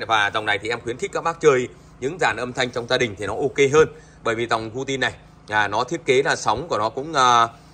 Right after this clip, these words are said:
ờ, đỡ cho các bác tầm khoảng hai cho đến ba mươi mét. Đấy, tay chân của nó là zin đét một trăm phần trăm. Và khi gửi đi thì các bác sẽ có sở hữu cả một, à, chiếc tay đã có cả chống lăn, chống sốc. Và bây giờ thì em Hiền sẽ test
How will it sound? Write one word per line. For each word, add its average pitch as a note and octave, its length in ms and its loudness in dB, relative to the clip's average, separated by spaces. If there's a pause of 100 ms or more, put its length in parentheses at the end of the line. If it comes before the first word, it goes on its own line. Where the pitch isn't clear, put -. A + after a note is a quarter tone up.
(180)
ờ, A#2 260 4
đỡ E3+ 220 4
cho D3+ 100 2
các D3 80 -2
bác E3 180 4
tầm A2+ 120 -4
khoảng G2 200 -10
hai D#3+ 300 -4
cho D3+ 140 -6
đến D3 180 -12
ba D3+ 180 4
mươi C#3+ 140 -2
mét. G#3 180 2 (500)
Đấy, B2 260 0
tay C#3+ 160 0
chân C#3+ 240 -2
của A#2+ 80 -8
nó A2+ 100 -4
là C3+ 160 -6
zin C3 240 -10
đét G#3 120 -4 (180)
một B2 240 -8
trăm C#3 140 0
phần A#2+ 100 -14
trăm. C3 180 2 (160)
Và G#2+ 140 -4
khi C3 200 -8
gửi G#2 140 -8
đi B2 180 -4 (260)
thì - 60 -18
các C3 100 0
bác C#3 140 4
sẽ C3+ 200 0 (360)
có A#2+ 260 2 (500)
sở D3 160 2 (120)
hữu G3 260 -2
cả A2 260 -2 (420)
một, A2+ 260 -4
à, G2+ 260 6
chiếc G3 180 -8 (100)
tay E3 160 2 (180)
đã F#2+ 160 -2
có G2+ 280 -4
cả A2 180 0
chống A#2 140 -12
lăn, C#3+ 200 0
chống A2+ 120 -14
sốc. G3 220 0
Và G#2+ 200 0 (380)
bây C3 100 -2
giờ G#2+ 200 2
thì G#2+ 60 -4
em A2+ 100 -4
Hiền G#2 180 -4
sẽ A2+ 140 -8
test C#3 160 -4